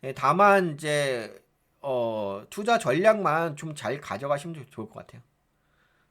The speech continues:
투자 전략만 좀 잘 고려하셔서 가져가시면 좋을 것 같고, 그다음에, 어,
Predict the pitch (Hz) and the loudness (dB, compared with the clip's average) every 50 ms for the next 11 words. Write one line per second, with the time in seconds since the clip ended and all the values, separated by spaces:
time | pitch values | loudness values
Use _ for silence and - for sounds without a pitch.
0 | _ _ _ - - 156 160 160 160 151 147 139 113 117 113 117 113 113 127 147 | _ _ _ -20 -16 -14 -8 -2 -2 -2 -2 -2 -6 -6 -6 -8 -8 -8 -8 -6
1 | 156 139 113 98 92 90 90 - - - _ - - 113 110 104 101 - - 107 | -6 -6 -6 -6 -8 -10 -14 -16 -20 -20 _ -18 -16 -14 -14 -14 -14 -12 -12 -12
2 | 113 113 - 120 107 117 120 123 127 139 131 123 113 95 101 101 113 120 110 101 | -12 -12 -14 -10 -6 -4 -4 -4 -4 -6 -10 -10 -8 -8 -6 -6 -6 -8 -8 -8
3 | 87 87 98 - _ _ _ _ _ _ _ _ _ _ _ _ _ _ _ _ | -10 -12 -14 -18 _ _ _ _ _ _ _ _ _ _ _ _ _ _ _ _
4 | - - 92 104 123 120 113 107 104 101 - - 117 113 104 - 98 - - 101 | -14 -12 -12 -10 -10 -12 -10 -10 -10 -10 -10 -12 -16 -16 -16 -18 -20 -16 -14 -14
5 | 98 - _ - 117 110 104 - - - 135 143 139 139 131 127 123 - _ - | -16 -16 _ -16 -16 -14 -14 -14 -12 -8 -6 -6 -4 -4 -4 -4 -6 -8 _ -20
6 | - - - - - - - _ _ _ - - - 104 101 101 | -20 -20 -20 -20 -20 -20 -20 _ _ _ -14 -10 -8 -8 -6 -8